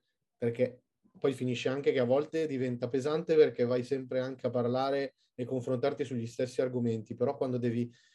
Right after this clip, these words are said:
comunque preparare i post insieme, far registrare i video insieme, eh, e tutta questa serie di cose,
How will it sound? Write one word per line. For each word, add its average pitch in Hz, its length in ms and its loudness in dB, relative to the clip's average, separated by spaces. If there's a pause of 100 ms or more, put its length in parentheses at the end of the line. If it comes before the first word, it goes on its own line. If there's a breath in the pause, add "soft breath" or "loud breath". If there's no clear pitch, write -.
comunque 135 420 -2
preparare 123 460 2
i 147 40 -2
post 139 320 0
insieme, 127 600 -4 (420)
far 127 300 0
registrare 131 720 2
i 139 60 -2
video 139 520 0
insieme, 120 720 -2 (600)
eh, 113 800 0
e 131 120 -4
tutta 151 380 -4
questa 151 320 2
serie 143 260 0
di 139 100 -6
cose, 131 600 2